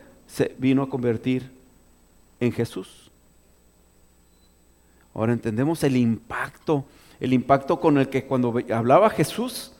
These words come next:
a sus discípulos, cuando Jesús hablaba a los fariseos, cómo los golpeaba con la palabra,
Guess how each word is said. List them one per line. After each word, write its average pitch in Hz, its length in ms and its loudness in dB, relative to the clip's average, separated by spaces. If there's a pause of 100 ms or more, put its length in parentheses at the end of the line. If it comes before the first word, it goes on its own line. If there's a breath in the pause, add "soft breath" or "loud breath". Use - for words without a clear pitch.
(100)
a - 80 -2
sus 131 180 -6
discípulos, 156 560 -4 (240 loud breath)
cuando 151 240 4
Jesús 180 360 0
hablaba 202 340 6
a 226 60 8
los 202 180 8
fariseos, 208 600 4
cómo 233 360 -2
los 220 220 8
golpeaba 175 580 4
con 185 140 0
la 156 160 0
palabra, 175 440 2